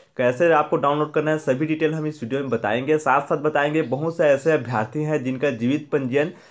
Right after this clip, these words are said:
रोजगार पंजीयन का समाप्त हो गया, उसको आपको किस तरह से नि-, रिन्यूअल करवाना है, तो सभी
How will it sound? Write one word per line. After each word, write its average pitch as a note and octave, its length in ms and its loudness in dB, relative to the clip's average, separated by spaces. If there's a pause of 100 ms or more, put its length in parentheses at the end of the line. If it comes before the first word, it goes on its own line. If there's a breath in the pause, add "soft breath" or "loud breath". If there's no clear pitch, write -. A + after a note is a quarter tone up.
(200 loud breath)
रोजगार C#3+ 420 2
पंजीयन F3+ 380 0
का F3 140 2 (480)
समाप्त D3 480 0
हो D#3 140 0
गया, E3 120 2
उसको E3 220 0
आपको D#3+ 260 2
किस E3 280 -10
तरह E3 140 2
से D#3+ 160 -2
नि-, C#3+ 320 -4 (180)
रिन्यूअल D3+ 460 0
करवाना C3+ 400 2
है, A#2+ 200 -2 (260 loud breath)
तो C#3+ 60 -6
सभी G#3+ 500 4